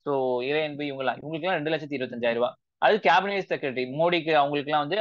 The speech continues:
அட்வைசரா இருப்பாங்க, ஒரு minister லெவல்ல, அவங்களுக்கு ரெண்டு லட்சத்தி ஐம்பதாயிரம் ரூபாய்.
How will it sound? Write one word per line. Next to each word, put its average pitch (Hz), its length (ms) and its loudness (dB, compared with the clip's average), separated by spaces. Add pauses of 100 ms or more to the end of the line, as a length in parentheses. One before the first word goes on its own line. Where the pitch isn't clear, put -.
அட்வைசரா 139 480 0
இருப்பாங்க, 117 280 -2 (340)
ஒரு 127 120 -2
minister 160 360 0
லெவல்ல, 127 260 4 (420)
அவங்களுக்கு 180 280 4
ரெண்டு 180 120 4
லட்சத்தி 180 300 0
ஐம்பதாயிரம் 127 300 2
ரூபாய். - 140 -4